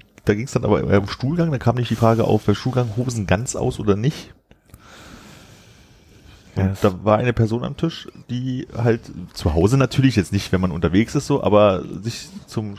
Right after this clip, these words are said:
Speaker 1: Stuhlgang, äh, die Hose komplett samt Unterhose auszieht, an Haken hängt
Speaker 2: Ja.
Speaker 1: und dann den Stuhlgang vollzieht.
Speaker 2: Gut, an Haken hängt ist jetzt so ein Punkt, wo ich sage, so, okay, das kann ja jeder machen. Also, ich hab schon Jungs erlebt, die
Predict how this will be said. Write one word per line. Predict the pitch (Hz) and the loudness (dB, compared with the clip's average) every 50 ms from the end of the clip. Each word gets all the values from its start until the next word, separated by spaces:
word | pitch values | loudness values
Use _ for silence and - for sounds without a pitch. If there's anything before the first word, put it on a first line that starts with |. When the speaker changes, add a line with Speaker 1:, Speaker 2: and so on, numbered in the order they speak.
| - - | -16 -16
Speaker 1:
Stuhlgang, | - - - 113 117 120 123 123 123 123 123 - | -16 -10 -8 -6 -2 0 -2 -2 -2 -8 -14 -8
äh, | - 107 107 104 107 110 | -2 0 2 2 0 0
die | 113 107 | -2 -6
Hose | - 139 143 123 - | -6 -6 -6 -6 -4
komplett | - - 107 104 - - - - - - | 0 0 0 0 0 0 0 0 -2 2
samt | - 143 - - | 0 0 0 0
Unterhose | - 135 131 131 120 123 113 - | -8 -2 -2 0 0 0 -2 -2
auszieht, | 131 - 139 - - - | -2 -2 -4 -4 0 0
an | 139 190 240 190 143 | 0 2 2 2 2
Haken | 156 160 190 - 147 110 | 2 2 0 -2 -2 -2
hängt | 95 101 113 180 - - - _ _ _ _ _ _ _ _ _ _ - _ _ _ _ _ _ _ _ _ _ | 0 0 -2 -2 -8 -12 -18 _ _ _ _ _ _ _ _ _ _ -20 _ _ _ _ _ _ _ _ _ _
Speaker 2:
Ja. | - 113 107 98 90 95 113 139 | 0 2 4 6 6 4 2 0
Speaker 1:
und | 120 101 107 | -2 -2 -2
dann | 110 120 | -2 -2
den | 120 117 110 | -4 -6 -6
Stuhlgang | - - 113 110 98 92 | -4 -6 -6 -6 -6 -6
vollzieht. | - 95 95 - - - - 85 - - - - | -8 -10 -10 -10 -12 -14 -16 -16 -16 -14 -6 2
Speaker 2:
Gut, | 135 139 - | 2 4 4
an | 165 139 110 104 | 4 4 4 4
Haken | 113 120 127 - 147 | 4 4 2 4 2
hängt | 135 131 127 127 - | 2 2 2 2 -2
ist | 127 104 | -2 0
jetzt | 120 104 90 | 0 0 0
so | 110 | 0
ein | 104 92 | -2 0
Punkt, | 107 107 101 92 | 2 2 2 2
wo | |
ich | 85 80 | 2 4
sage, | 85 85 87 87 82 | 4 4 4 4 2
so, | 82 90 98 | -2 -4 -6
okay, | 98 - - 90 | -6 -6 -6 -2
das | 78 90 80 | -2 -2 -2
kann | - - 95 | -2 -2 0
ja | 101 98 | 2 4
jeder | 95 92 95 90 | 4 4 4 4
machen. | 92 90 - 117 | 4 0 0 -2
Also, | 110 113 95 107 - - - - - - - | -6 0 0 0 -2 -2 -16 -20 -18 -8 -2
ich | 117 104 113 | 0 2 2
hab | 117 - | 2 2
schon | - 120 113 110 113 120 - 131 135 139 135 139 - - 147 143 - - 156 | 2 2 2 2 2 -2 -8 -20 -20 -20 -20 -20 -20 -16 -16 -16 -14 -6 0
Jungs | 131 120 120 120 - | 2 2 2 2 -2
erlebt, | 117 123 113 113 104 - - | -4 2 2 2 2 2 -2
die | - 107 104 110 131 - | -2 0 0 0 -2 -4